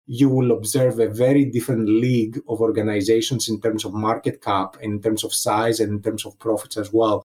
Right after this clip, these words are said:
And many of those, what we call climate solutions organizations, meaning the products and services are enabling a transformation of the economy towards a low carbon economy,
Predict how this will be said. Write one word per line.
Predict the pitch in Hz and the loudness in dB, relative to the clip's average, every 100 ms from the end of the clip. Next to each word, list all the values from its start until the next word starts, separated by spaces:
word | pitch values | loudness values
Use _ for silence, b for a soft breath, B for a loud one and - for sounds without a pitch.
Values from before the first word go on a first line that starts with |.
| _ - | _ -4
And | 120 | 0
many | 120 143 | 4 4
of | 147 127 | 4 4
those, | 127 123 120 | 2 2 0
what | 120 117 | 0 2
we | 117 | 0
call | - 117 113 | 2 0 0
climate | - 123 120 120 - | -2 -2 0 0 -2
solutions | - 107 127 160 - 110 | -2 0 2 2 2 -2
organizations, | 101 95 101 98 95 104 101 113 - | -2 -4 -6 -6 -4 -2 -4 -6 -8
meaning | 117 120 117 110 _ _ _ - | -2 0 0 -2 _ _ _ -4
the | 123 120 - | -2 -2 0
products | 143 139 151 143 | 2 2 2 0
and | 127 110 | 0 0
services | - 135 139 131 110 110 98 - | 0 2 2 2 0 0 -2 -4
are | 117 110 | -4 -2
enabling | 107 117 123 135 131 127 127 | 0 0 2 2 2 2 0
a | 139 | -2
transformation | 113 110 113 107 117 123 139 | -4 -4 -2 -2 0 0 -2
of | 113 | 0
the | 110 | -2
economy | 98 - 113 120 139 | -2 -2 -2 0 0
towards | 135 113 113 | 2 0 0
a | 104 | 0
low | 104 110 | 2 2
carbon | 113 117 110 110 | 0 -4 -4 -6
economy, | 101 117 117 131 147 | -4 -2 0 0 0